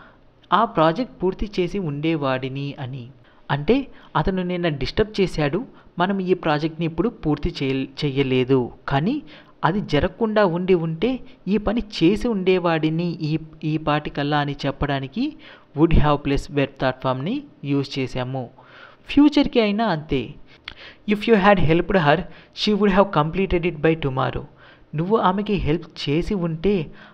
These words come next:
ఆమె రేపటికల్లా పూర్తి చేసి ఉండేది అని దీని అర్థం.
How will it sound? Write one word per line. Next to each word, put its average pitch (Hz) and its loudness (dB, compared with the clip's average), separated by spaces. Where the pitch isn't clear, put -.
ఆమె 208 2
రేపటికల్లా 190 0
పూర్తి 196 0
చేసి 165 -4
ఉండేది 143 -2
అని 151 -6
దీని 147 -6
అర్థం. 123 -8